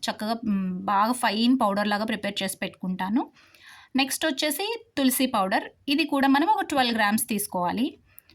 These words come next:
చూడండి ఎంత ఫైన్గా పౌడర్ చేశాను. ఈ, ఆమ్, కమలా తొక్కలు, ఇంకా వేపాకు, ఈ తులసాకులు మొత్తం కూడా నేను సమ్మర్‌లోనే బాగా డ్రై చే-, అప్పుడైతే ఎండ బాగుంటుంది కదా,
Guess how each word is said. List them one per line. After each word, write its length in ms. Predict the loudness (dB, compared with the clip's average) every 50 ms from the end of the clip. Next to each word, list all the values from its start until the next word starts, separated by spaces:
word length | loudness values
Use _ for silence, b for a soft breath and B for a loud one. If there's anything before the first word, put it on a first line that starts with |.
| b -6
చూడండి 320 | -2 0 4 6 6 6
ఎంత 220 | 4 2 0 0 0
ఫైన్గా 400 | 2 2 2 4 4 4 2 2
పౌడర్ 340 | 2 2 0 2 0 0 -2
చేశాను. 380 | -4 -4 -2 -2 -2 0 0 -2 B B B B B B -4
ఈ, 140 | 0 2 4 4 4 4 2 0 -2 -8 _ _ -4
ఆమ్, 340 | -2 0 0 0 0 0 0 0 -2 -2
కమలా 340 | 0 2 2 4 4 4 4
తొక్కలు, 460 | 2 0 -2 0 0 2 4 4 4 2 2 2
ఇంకా 360 | 2 2 2 2 2 2 2 4 4 2 2 2
వేపాకు, 720 | 2 0 0 0 2 2 2 2 0 -2 0 0 2 2
ఈ 140 | 4 2 2
తులసాకులు 600 | 0 0 -2 -2 0 0 0 0 2 2 2 4
మొత్తం 360 | 4 4 2 2 2 2 4 4
కూడా 160 | 4 4 4
నేను 180 | 4 4 4
సమ్మర్‌లోనే 600 | 2 2 2 2 2 2 2 2 2 4 4 4 4 4
బాగా 300 | 4 4 4 4 4 2
డ్రై 240 | 2 2 2 0 0 0
చే-, 160 | -2 -2 -4
అప్పుడైతే 340 | -2 0 0 0 2 2 4
ఎండ 180 | 6 6 6 6
బాగుంటుంది 560 | 6 6 6 6 6 4 4 2 -2 -4 -6
కదా, 220 | -4 -2 -2 -2